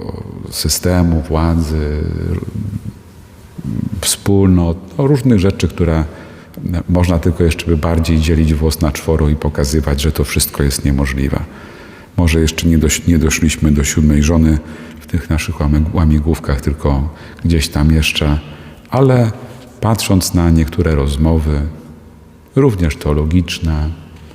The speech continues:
również co do, mm, duszpasterskie, to widać cały czas te łamigłówki. A Jezus ma to słowo, że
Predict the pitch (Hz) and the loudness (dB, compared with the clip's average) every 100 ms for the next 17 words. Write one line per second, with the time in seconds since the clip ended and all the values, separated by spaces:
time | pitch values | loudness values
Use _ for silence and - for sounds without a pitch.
0 | - 98 92 82 82 78 - - - - | -4 0 2 4 4 4 2 0 0 -2
1 | 80 76 76 71 71 76 - - - - | 0 2 2 2 0 -4 -16 -20 -20 -20
2 | - - - - 78 76 76 76 - - | -20 -20 -4 2 4 6 4 2 0 0
3 | 85 85 - - 76 - 87 82 - 85 | 2 2 2 0 0 2 2 2 0 0
4 | 78 76 - 135 107 101 - - 117 95 | 2 0 0 0 0 -2 -12 -12 -2 2
5 | 98 87 80 - - - - 90 82 78 | 4 2 0 -4 -10 -10 -4 2 2 2
6 | 76 - 73 69 65 69 78 - - - | -2 -2 -2 0 0 -4 -6 -10 -16 -20
7 | - - - - - - - - - - | -20 -20 -20 -20 -20 -20 -20 -20 -20 -20
8 | - - - - 87 92 104 110 131 147 | -20 -20 -20 -6 2 4 4 4 4 2
9 | - - - - - - - - - - | -4 -10 -16 -20 -20 -20 -20 -20 -20 -12
10 | - 90 90 - 82 - 90 90 87 87 | 0 2 4 2 -2 2 2 2 2 2
11 | 85 - - - 80 80 | 0 -8 -14 -2 0 0